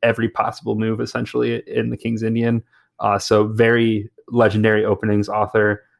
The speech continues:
And he also mentions Bologan, uh, giving him several novelties as well, who,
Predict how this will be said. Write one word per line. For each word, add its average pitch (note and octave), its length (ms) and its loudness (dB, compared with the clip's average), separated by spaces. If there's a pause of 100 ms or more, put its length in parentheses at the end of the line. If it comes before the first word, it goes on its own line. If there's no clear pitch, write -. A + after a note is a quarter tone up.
(120)
And G2+ 300 -2
he A2+ 80 0
also G#2+ 200 0
mentions G#2+ 300 -2
Bologan, A2 600 2 (100)
uh, A2 220 2
giving A2 260 -2
him G#2 160 -2
several G#2 500 0 (300)
novelties G2+ 500 -2
as F#2+ 160 -8
well, G2 280 0
who, G2+ 280 2